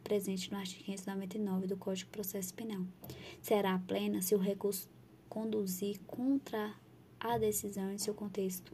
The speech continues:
e parcial ou limitada se apontar a censurar somente em parte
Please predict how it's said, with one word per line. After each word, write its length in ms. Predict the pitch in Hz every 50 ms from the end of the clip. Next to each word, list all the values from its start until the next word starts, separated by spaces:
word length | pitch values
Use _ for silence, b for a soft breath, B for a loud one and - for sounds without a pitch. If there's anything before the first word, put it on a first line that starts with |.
| - - B B B B B B B B -
e 60 | 214
parcial 600 | 185 - 208 196 202 196 - - 202 190 190 196
ou 60 | 202
limitada 640 | 208 208 196 190 185 185 185 196 196 196 190 190 196
se 160 | 190 - 214
apontar 580 | 202 196 - 214 214 208 - 208 190 196 196 196
a 40 |
censurar 520 | 208 - - 226 202 - 226 214 202 196 202
somente 600 | - - 254 254 247 226 208 202 202 - - 240
em 60 | 233
parte 520 | - - 196 196 180 175 180 - - -